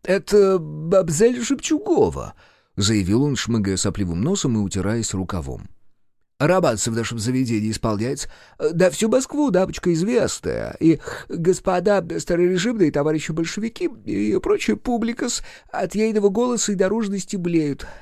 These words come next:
Э, ну а да, себя блюдёт-с, э, со всяким не вяжется, э, потому как из благородных». Выяснив, где проживает кабацкая дива,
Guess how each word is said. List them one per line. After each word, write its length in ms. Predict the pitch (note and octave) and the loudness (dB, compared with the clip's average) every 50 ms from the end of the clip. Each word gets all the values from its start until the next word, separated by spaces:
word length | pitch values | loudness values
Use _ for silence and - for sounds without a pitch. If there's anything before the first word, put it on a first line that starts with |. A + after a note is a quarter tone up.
| - - | -18 -10
Э, 280 | - - D#3 D#3 D#3 D#3+ | -6 -4 -2 -2 -2 0
ну 160 | D#3 D#3 D3 | 2 2 2
а 100 | D#3 D#3 | 2 0
да, 220 | C#3 C3 - C#3 E3+ | 0 0 0 0 0
себя 280 | - - - G3 F#3 D#3 | -2 -2 -2 0 0 0
блюдёт-с, 540 | E3 D#3 B2+ A2+ F2+ C3+ F3+ G#3 - - - - - - - - - | 2 2 2 4 4 4 2 2 0 -4 -8 -10 -14 -20 -18 -10 -6
э, 240 | B2+ B2+ C3+ C#3+ E3+ | -4 -2 -2 -2 -2
со 220 | D#3 - F#3+ E3+ | 0 2 2 0
всяким 540 | - - - - D#3+ E3+ G3 F#3+ - A#3 G3+ | 0 -2 -2 0 0 0 -2 -4 -4 -6 -4
не 180 | F3+ D3 D#3+ F3 | -4 -4 -4 0
вяжется, 580 | E3 D3 B2+ C3 D3 D#3 - - - - - - - - - | 0 0 0 -2 -4 -8 -8 -6 -6 -6 -6 -6 -8 -8 -6
э, 140 | - - | -6 -4
потому 340 | - - D3+ - A#2+ C3+ - | -2 -4 -2 -2 -2 -2 -2
как 220 | - - C#3+ - - | -4 -6 -6 -2 -2
из 160 | B2+ A2 A#2+ | -2 -2 -2
благородных». 960 | A#2+ A#2+ C3 C3+ C3 C3+ C#3 C#3 C3 D3 D3+ D3 D3 E3+ F3+ F#3 - - - - - _ _ _ _ _ _ - | -2 -2 -2 0 0 0 0 0 2 0 0 0 0 -2 -2 -2 -2 -6 -16 -20 -20 _ _ _ _ _ _ -6
Выяснив, 600 | F#2+ G2+ E3+ A#3 A#3 G#3 - - G3+ G3+ D#3+ A#2+ | 0 2 2 2 2 2 0 0 -2 -2 -2 -4
где 260 | G#2 G2+ G#2 D3+ F#3 | -6 0 2 2 2
проживает 540 | F#3 F#3+ D#3+ A#2+ A#2+ G#2+ G2 G#2 G#2 G#2 - | 2 2 -2 0 0 0 0 0 -2 -2 -4
кабацкая 560 | - D#2 C2 - A2+ C3+ - - G#2 F2+ D#2+ | -6 -6 -4 -4 -4 -4 -4 -4 -4 -4 -4
дива, 340 | C#2 C#2 C#2+ C2+ B1+ C2 | -4 -6 -8 -8 -8 -10